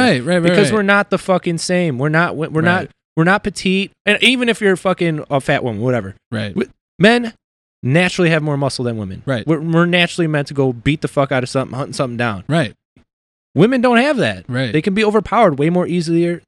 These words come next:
Speaker 1: And that's
Speaker 2: men
Speaker 1: not to
Speaker 2: can.
Speaker 1: say that women can't learn that.
Speaker 2: Oh, I
Speaker 1: but
Speaker 2: absolutely, but
Speaker 1: biologically speaking,
Speaker 2: yeah,
Speaker 1: yeah.
Speaker 2: they're not the fucking same. And, and I think that's what plays into the, the psychology of,
Speaker 1: Right.
Speaker 2: of women, like,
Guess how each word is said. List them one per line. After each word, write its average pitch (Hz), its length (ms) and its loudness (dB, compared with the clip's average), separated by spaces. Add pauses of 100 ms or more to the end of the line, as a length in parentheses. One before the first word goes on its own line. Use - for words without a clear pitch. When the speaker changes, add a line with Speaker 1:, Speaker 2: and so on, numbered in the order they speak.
Speaker 1:
And 202 40 6
that's 214 100 4
Speaker 2:
men 220 100 6
Speaker 1:
not 202 80 4
to 202 60 0
Speaker 2:
can. 143 80 2
Speaker 1:
say - 140 4
that 170 180 2
women 147 320 2
can't 202 280 -2
learn 208 340 0
that. 120 340 -4 (200)
Speaker 2:
Oh, - 140 -10
I 117 140 -2
Speaker 1:
but - 80 6
Speaker 2:
absolutely, 214 480 4
but 170 80 8
Speaker 1:
biologically 214 560 4
speaking, 175 520 -2
Speaker 2:
yeah, 233 220 0 (100)
Speaker 1:
yeah. 143 180 0
Speaker 2:
they're 104 80 -2
not 208 160 -6
the 220 60 -2
fucking 202 340 -4
same. 190 360 0
And, 123 240 -4
and 127 320 -6 (220)
I 123 40 -6
think 165 220 -4
that's - 240 -2
what 147 140 -6
plays 151 260 0
into 139 160 -4
the, 113 360 -2
the 107 100 -6
psychology 127 720 -2
of, 107 260 -2
Speaker 1:
Right. 104 220 -6
Speaker 2:
of 113 240 -4
women, 117 320 -2
like, 98 240 -6